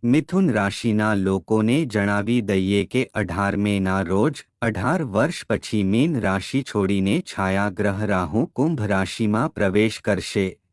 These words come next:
તે તમારા માટે એક સારા તબક્કાની શરૂઆત થવા જઈ રહ્યું છે. રાહુના ક્રોધને દૂર થવા સાથે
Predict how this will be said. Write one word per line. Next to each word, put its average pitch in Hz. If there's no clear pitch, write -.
તે 175
તમારા 104
માટે 101
એક 147
સારા 101
તબક્કાની 107
શરૂઆત 98
થવા 104
જઈ 104
રહ્યું 95
છે. -
રાહુના 180
ક્રોધને 123
દૂર 127
થવા 101
સાથે 104